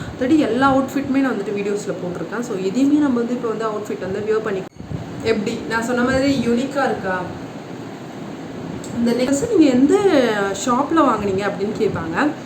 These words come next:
அப்படி இல்லைன்னா எந்த ஆப்ல வாங்குனீங்க, ஏன்னா மீஷோ அந்த மாதிரி எதுலயாச்சும் வாங்குனீங்களா அப்படின்னு. மீஷோ, கீஷோலாம் நம்மளுக்கு செட்டே ஆகாது. நான் போய் கடையில கூட அதிகமா ட்ரெஸ் எடுக்க மாட்டேன். நம்மளுக்கு only பிரீத்திஸ் கலெக்ஷன் தான். பிரீத்திஸ், எனக்கு வந்து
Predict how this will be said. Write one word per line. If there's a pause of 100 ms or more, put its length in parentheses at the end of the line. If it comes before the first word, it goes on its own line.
(360)
அப்படி
இல்லைன்னா (520)
எந்த (300)
ஆப்ல
வாங்குனீங்க,
ஏன்னா
மீஷோ (560)
அந்த
மாதிரி
எதுலயாச்சும்
வாங்குனீங்களா
அப்படின்னு. (160)
மீஷோ, (120)
கீஷோலாம்
நம்மளுக்கு
செட்டே
ஆகாது. (340)
நான்
போய்
கடையில
கூட
அதிகமா
ட்ரெஸ்
எடுக்க
மாட்டேன். (400)
நம்மளுக்கு
only
பிரீத்திஸ்
கலெக்ஷன்
தான்.
பிரீத்திஸ், (220)
எனக்கு
வந்து